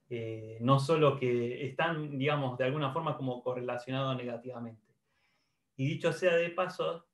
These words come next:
esta, la, eh, esta fórmula, si la ven, se parece, está bastante asociada a la correlación, porque la correlación está definida como la co-, covarianza, ¿no?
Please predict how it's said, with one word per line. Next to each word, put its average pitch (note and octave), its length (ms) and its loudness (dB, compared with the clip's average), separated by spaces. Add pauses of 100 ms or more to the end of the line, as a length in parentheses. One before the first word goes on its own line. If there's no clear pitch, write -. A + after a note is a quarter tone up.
(260)
esta, C#3 480 -6 (220)
la, B2 320 -10
eh, B2+ 380 -8
esta C#3 260 -6
fórmula, D#3 720 -4 (400)
si - 180 -20
la A#2+ 140 -4
ven, C#3 400 -4 (320)
se E3+ 240 -6
parece, D3 720 -4 (460)
está D3 240 -4
bastante C#3 400 -2
asociada C3+ 500 -4
a C3+ 60 -2
la A#2+ 160 -6
correlación, A2+ 760 -14 (600)
porque B2 1040 -4
la A#2 180 -6
correlación A#2+ 420 -6
está C3 140 -2
definida C3 440 0
como A#2 140 -10
la A#2 120 -12
co-, B2+ 320 -8
covarianza, B2+ 920 -2
¿no? C#3+ 320 -14